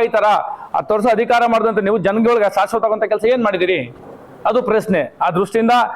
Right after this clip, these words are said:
ಇವೆಲ್ಲದಕ್ಕೂ ಪರಿಹಾರ ಒಂದೇ. ನೀವು ಸ-, ನೀವು ಪ್ರಣಾಳಿಕೆಯನ್ನ ಬಿಡುಗಡೆ ಮಾಡ್ತೀರಿ, ಜನಗಳು ಬರೀ ಕೊಡುಗೆ ಪ್ರಣಾಳಿಕೆ ಬಿಡುಗಡೆ ಮಾಡ್ತಾ ಇದ್ರೆ, ಬಹುಜನ ಸಮಾಜ ಪಕ್ಷ ಇವತ್ತು ಸಂವಿಧಾನ ಅಂತಕ್ಕ ನಮ್ಮ ಪ್ರಣಾಳಿಕೆ,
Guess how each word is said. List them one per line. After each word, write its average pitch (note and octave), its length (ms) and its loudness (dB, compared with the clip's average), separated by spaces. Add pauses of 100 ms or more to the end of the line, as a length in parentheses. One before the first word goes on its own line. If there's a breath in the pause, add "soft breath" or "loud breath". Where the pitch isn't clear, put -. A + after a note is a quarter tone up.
(220 loud breath)
ಇವೆಲ್ಲದಕ್ಕೂ A3+ 560 2
ಪರಿಹಾರ G#3+ 220 4 (120)
ಒಂದೇ. G3+ 200 2
ನೀವು G#3+ 220 2 (120)
ಸ-, F#3+ 180 2
ನೀವು F#3 120 0
ಪ್ರಣಾಳಿಕೆಯನ್ನ A3+ 640 2
ಬಿಡುಗಡೆ G#3+ 340 2
ಮಾಡ್ತೀರಿ, G3+ 300 0 (300 loud breath)
ಜನಗಳು G#3 260 2
ಬರೀ A3 160 0 (100)
ಕೊಡುಗೆ A3+ 240 2 (160)
ಪ್ರಣಾಳಿಕೆ G#3+ 380 0
ಬಿಡುಗಡೆ G3+ 260 0
ಮಾಡ್ತಾ G3+ 240 0
ಇದ್ರೆ, F#3+ 120 0
ಬಹುಜನ A3 300 0
ಸಮಾಜ G#3 300 0 (100)
ಪಕ್ಷ F#3+ 180 -4
ಇವತ್ತು F3+ 300 0 (460 loud breath)
ಸಂವಿಧಾನ A#3 460 2
ಅಂತಕ್ಕ A3+ 360 0
ನಮ್ಮ G#3+ 120 -2
ಪ್ರಣಾಳಿಕೆ, F3+ 500 0